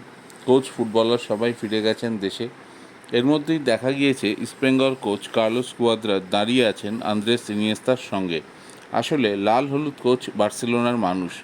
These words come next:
ইনিয়েস্তা নিজেও বার্সেলোনার। খুব ছোটোবেলা থেকেই কার্লোস তাকে চেনেন। বার্সেলোনার জুনিয়র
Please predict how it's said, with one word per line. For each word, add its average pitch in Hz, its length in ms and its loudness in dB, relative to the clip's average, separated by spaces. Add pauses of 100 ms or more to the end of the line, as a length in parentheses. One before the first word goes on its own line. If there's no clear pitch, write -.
(120)
ইনিয়েস্তা 135 480 4
নিজেও 127 340 2
বার্সেলোনার। 98 640 0 (500)
খুব 156 200 0
ছোটোবেলা 160 440 4
থেকেই 139 340 2
কার্লোস 120 480 0
তাকে 117 300 -2
চেনেন। 95 400 0 (500)
বার্সেলোনার 139 680 2
জুনিয়র 131 380 4